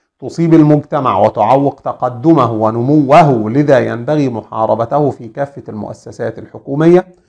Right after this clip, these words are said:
وغير الحكومية. الإجابة نمرة إيه هي الإجابة الصحيحة؟ corruption، الفساد، is a pest،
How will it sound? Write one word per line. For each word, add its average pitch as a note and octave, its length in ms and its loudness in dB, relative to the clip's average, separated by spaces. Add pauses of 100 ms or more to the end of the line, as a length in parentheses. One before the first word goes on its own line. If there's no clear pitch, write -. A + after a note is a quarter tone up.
(220)
وغير A2+ 320 -2
الحكومية. D3+ 680 0 (320)
الإجابة C#3 280 2
نمرة C3 340 0
إيه D3 120 -2
هي C#3+ 120 2
الإجابة B2+ 300 -2
الصحيحة؟ - 560 -12
corruption، C3+ 300 -2
الفساد، B2+ 560 -6 (380)
is C3 60 -12
a - 160 -8 (120)
pest، - 400 -14